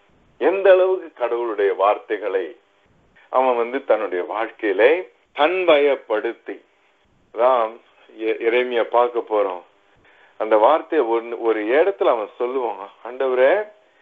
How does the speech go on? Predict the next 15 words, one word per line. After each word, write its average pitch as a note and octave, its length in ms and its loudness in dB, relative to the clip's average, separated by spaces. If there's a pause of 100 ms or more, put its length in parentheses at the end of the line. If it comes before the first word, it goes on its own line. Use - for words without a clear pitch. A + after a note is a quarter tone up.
(400)
என்னுடைய D3 540 0
எலும்புகள் A#3 560 0
எல்லாம் G3+ 680 2
உம்முடைய A#3 260 -2
வசனம் E3 520 -6
போயிடுச்சு" B2+ 400 -10
அப்படின்றான். A2 640 -14 (560)
"தகிக்குது D#3+ 720 0
உம்முடைய G2+ 340 -2
வசனங்கள் A#2+ 640 -2
என்னுடைய F2+ 480 -6
இதயத்திலே." F#2 640 -4 (1160)
ஏன்னா G3 540 0
வசனத்திற்காய் C#3 1300 0
எரேமியா C3 840 0